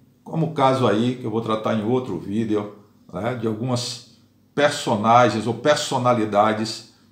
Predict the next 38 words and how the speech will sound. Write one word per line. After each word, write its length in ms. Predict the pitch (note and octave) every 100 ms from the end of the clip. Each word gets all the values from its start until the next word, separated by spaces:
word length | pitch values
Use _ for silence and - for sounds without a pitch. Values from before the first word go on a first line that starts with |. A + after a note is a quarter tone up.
| _
que 140 | A#2+
pegam, 360 | - B2 B2 A#2
por 140 | A#2+
exemplo, 320 | A#2 G#2+ A#2 -
a 120 | -
causa 360 | B2+ B2+ B2
L 220 | A#2 C3 A#2+
G 140 | A#2+
B 180 | B2+ C3
T 500 | - C3+ C#3 - - _ _ _
e 440 | A2+ A#2 A#2 A#2 -
suspende 580 | - A#2+ - - E3 D#3
a 20 |
bandeira 800 | C#3 A#2+ G2+ A2 A#2+ A#2 - - _ _
tão 180 | - C#4+
somente 540 | - C4 E3 D3+ D#3+ -
com 100 | C#3+
a 40 |
finalidade 540 | - C3+ B2+ A2 A2+
de 60 | A#2+
ganhar 400 | A#2 A2+ A2 A2+
dinheiro, 600 | A2+ C#3+ F#2 F2 - - - -
né? 360 | F2+ A2 A#2+ - - _ -
A 120 | A2
exemplo 400 | G2 A2+ G#2+ A2
aí 160 | G2+ G2
da 140 | G2
Anitta, 480 | F2+ A#2+ D3 C#3 G#2+
a 20 |
exemplo 400 | G2 G#2 G2+ G2+
da 240 | F#2+ F#2
Cláudia 460 | G2 - G2 F#2+ F2+
Leite, 440 | G2+ C3 C3+ -
a 60 | G2
exemplo 460 | F2+ G2+ G2 - G2
da 280 | F#2+ F#2+
Daniela 460 | F#2 G#2+ G2 G2 G2
Mercury 580 | G2 B2 - A2 G#2+